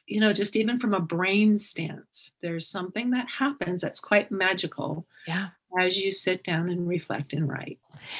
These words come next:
Speaker 2: And it's the writing, not the typing on the computer. It's the physicality of using your hand to write that
Speaker 1: Mm-hmm.
Speaker 2: triggers
Speaker 1: Mm-hmm.
Speaker 2: that,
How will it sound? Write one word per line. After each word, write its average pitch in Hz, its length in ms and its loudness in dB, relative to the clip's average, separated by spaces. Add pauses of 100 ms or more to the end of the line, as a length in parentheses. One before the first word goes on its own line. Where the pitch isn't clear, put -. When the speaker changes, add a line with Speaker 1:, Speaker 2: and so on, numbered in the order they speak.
(200)
Speaker 2:
And 208 340 4 (140)
it's 214 360 6 (200)
the 170 420 8
writing, 170 800 2 (100)
not 202 500 6 (240)
the 226 200 6
typing 208 720 2
on 165 280 2
the 156 80 0
computer. 160 640 2
It's 151 380 -2
the 175 260 4
physicality 185 1160 0
of 156 220 2
using 175 440 0
your 151 220 0
hand 151 640 -2
to 151 180 -4
write 147 440 0 (140)
that - 200 -2
Speaker 1:
Mm-hmm. 190 480 -6
Speaker 2:
triggers 151 600 0
Speaker 1:
Mm-hmm. 175 200 -4
Speaker 2:
that, 147 340 2